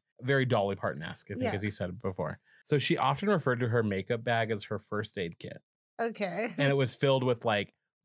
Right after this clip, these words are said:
Speaker 1: hairbrushes, hairspray, like, all the makeup she would need to put on, like, a face, like, everything. And she,
Speaker 2: Mm-hmm.
Speaker 1: I just thought it was funny that she called it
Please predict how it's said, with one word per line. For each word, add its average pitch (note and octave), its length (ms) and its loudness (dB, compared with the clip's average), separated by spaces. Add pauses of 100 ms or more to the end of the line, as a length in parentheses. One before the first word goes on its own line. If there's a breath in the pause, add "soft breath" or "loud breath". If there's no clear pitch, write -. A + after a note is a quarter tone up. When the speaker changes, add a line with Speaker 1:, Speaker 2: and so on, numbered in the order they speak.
(200)
Speaker 1:
hairbrushes, A2+ 1000 2
hairspray, G#2 1040 2
like, G2 300 0 (260)
all A#2 180 4
the A2+ 100 4
makeup G#2 340 0
she - 160 -6
would G2+ 120 -2
need G#2 160 0
to G2 100 -6
put - 140 -2
on, G2+ 220 0
like, G2+ 220 0
a G#2 60 -4
face, G2 520 0
like, G2+ 400 2 (360)
everything. A2 460 0
And A2 140 0
she, C3 80 2
Speaker 2:
Mm-hmm. A#2 180 -2
Speaker 1:
I A2 60 2
just G#2+ 200 -4
thought F#2 100 -2
it E2+ 40 -4
was F#2+ 120 -6
funny F2+ 200 -8
that - 140 -8
she - 100 -16
called - 220 -16
it - 80 -16